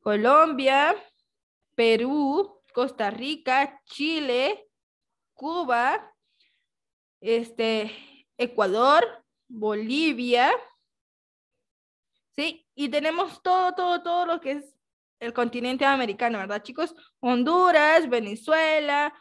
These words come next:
Paraguay, Uruguay, este, mm, El Salvador, Costa Rica, Canadá, ya lo había mencionado. Muy bien,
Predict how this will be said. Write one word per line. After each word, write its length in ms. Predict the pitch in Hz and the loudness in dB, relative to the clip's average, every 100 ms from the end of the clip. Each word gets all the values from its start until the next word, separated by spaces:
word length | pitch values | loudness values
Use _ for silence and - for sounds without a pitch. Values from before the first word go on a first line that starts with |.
| _ | _
Paraguay, 680 | - 240 202 240 285 285 277 | -4 -4 -2 0 2 2 0
Uruguay, 760 | 214 208 185 220 269 269 269 269 _ _ _ _ _ _ _ | -6 -12 -10 0 0 2 0 -4 _ _ _ _ _ _ _
este, 680 | 240 233 226 226 226 226 214 | -4 -2 -4 -6 -4 -4 -4
mm, 320 | 202 196 185 190 _ _ _ | -8 -10 -12 -18 _ _ _
El 140 | 262 262 | -6 -4
Salvador, 840 | 233 202 190 262 285 285 294 _ | -2 -4 -2 0 2 0 -2 _
Costa 320 | - 262 262 190 | -8 -8 -6 -10
Rica, 720 | 226 285 254 269 269 294 _ _ _ _ _ _ _ _ _ _ _ | -6 -8 -2 2 2 0 _ _ _ _ _ _ _ _ _ _ _
Canadá, 880 | 254 233 196 196 247 285 302 339 330 220 | 2 2 0 -2 -2 0 0 -2 -4 -6
ya 100 | 208 | -4
lo 60 | |
había 120 | 226 | -2
mencionado. 720 | 226 240 214 240 277 302 320 349 - _ _ _ _ _ _ _ _ _ _ | -4 -6 -6 -4 -2 0 -2 -6 -12 _ _ _ _ _ _ _ _ _ _
Muy 160 | - 349 | -8 -6
bien, 240 | 269 - | -8 -12